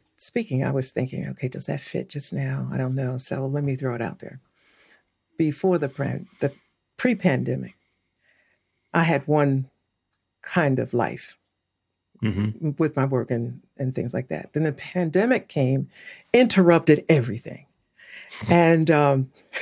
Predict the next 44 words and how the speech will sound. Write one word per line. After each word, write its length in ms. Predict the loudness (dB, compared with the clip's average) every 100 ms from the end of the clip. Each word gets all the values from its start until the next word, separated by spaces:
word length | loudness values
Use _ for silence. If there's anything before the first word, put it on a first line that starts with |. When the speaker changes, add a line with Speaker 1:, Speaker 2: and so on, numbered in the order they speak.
| -8 -12
Speaker 1:
<laughs> 540 | -20 -20 -18 -16 -14 2
in, 240 | 4 4
in 400 | 4 6 8 8
this 480 | 8 6 6 -2 -8 _ _ _
case 320 | 6 6 8
that 100 | 6
I'm 140 | 6 6
thinking 340 | 6 6 6
of, 140 | 6 8
in 140 | 8
a 40 |
good 220 | 8 6 8
way, 320 | 6 6 0 _ _
you 80 | 6
know, 240 | 8 8 6
I 120 | 8
was 240 | 8 6
just 240 | 4 2 0 _ _ -2
totally 300 | 4 6 6
fine 320 | 6 4 4
with 160 | 4 4
it 160 | 2
because 280 | 0 0 2
I 120 | 2
could 120 | 2 2
make 220 | 2 2
the 80 | 0
adjustment. 400 | 2 0 0 0
But 140 | 2
I 80 | 2
think 400 | 2 4 4 0 -12 -16 0
in 160 | 4 6
the 80 |
back 320 | 6 6 6 4
of 80 |
my 160 | 2 2
mind, 640 | 6 8 8 6 4 2 -4 -16 -4 4
I 80 |
was 200 | 6 6 4
thinking 340 | 4 4 4
that 300 | 6 4 4
after 400 | 6 6 6 2
the 140 | 0 0
pandemic, 640 | 0 0 2 0 0 -6